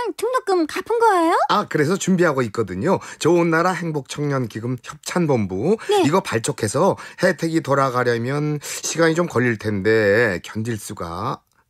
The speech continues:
Speaker 1: 어, 아니, 그러다가 마흔 살 되면요. 오십 대도 싱글 빚쟁이로 살면요.
Speaker 2: 음, 그렇다면 그 멀리서 찾지 말고 가까운 데서 찾아볼까요? 어, 저 아빠는요?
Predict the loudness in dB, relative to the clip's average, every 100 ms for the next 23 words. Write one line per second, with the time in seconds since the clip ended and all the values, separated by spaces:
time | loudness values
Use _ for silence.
0 | -8 -2 2 4 4 2 -6 -16 -20 _
1 | _ _ -20 -4 2 2 4 2 2 2
2 | 2 2 2 2 2 2 4 4 0 -4
3 | -12 _ _ -14 0 2 2 0 0 0
4 | -4 -6 -2 -2 0 0 0 0 -2 -2
5 | 0 2 4 2 2 2 2 4 4 4
6 | 2 2 0 0 0 0 4 2 2 -2
7 | -2 -6 -6 -6 -4 0 0 0 -8 -6
8 | -2 -2 0 -2 -4 -2 -2 0 -2 -2
9 | 0 2 0 -2 -16 -6 0 2 2 0
10 | 0 0 0 -2 0 2 2 2 0 0